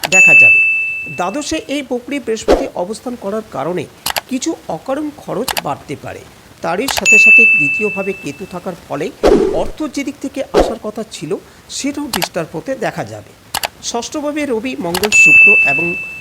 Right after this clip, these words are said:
বুধের অবস্থান করার ফলে কিছু ভুল ডিসিশন নিয়ে ফেলতে পারেন, ভুগতে পারেন পেটের সমস্যায়। তারই সাথে সাথে সপ্তমভাবে এই সবকটি গ্রহ প্রবেশ করবেন। চোদ্দ তারিখে রবি, তেরো তারিখে শুক্র,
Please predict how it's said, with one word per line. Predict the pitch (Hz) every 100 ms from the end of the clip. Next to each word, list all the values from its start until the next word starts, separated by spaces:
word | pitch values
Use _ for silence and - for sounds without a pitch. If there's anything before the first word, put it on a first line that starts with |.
| 151
বুধের | 160 220 294 285
অবস্থান | 165 175 - 240 233
করার | 170 185 -
ফলে | - 139 151 - - -
কিছু | 269 269 330 -
ভুল | 220 269 202
ডিসিশন | 196 220 247 285 285
নিয়ে | 156 139
ফেলতে | 147 139 131
পারেন, | 143 131 - - - - - -
ভুগতে | 220 - 262 196
পারেন | 170 202 -
পেটের | 143 139 165 -
সমস্যায়। | 185 185 - - - - - -
তারই | - 277 254
সাথে | 254 262 262
সাথে | 262 269 - - - -
সপ্তমভাবে | 170 - 254 240 233 233 202
এই | - -
সবকটি | - - 208 226 196
গ্রহ | 160 175 190
প্রবেশ | 147 151 - -
করবেন। | 180 202 311 - - - - -
চোদ্দ | 233 220 277
তারিখে | 269 262 262
রবি, | 220 170 214 - -
তেরো | - 147 170
তারিখে | 190 185 196 -
শুক্র, | 139 -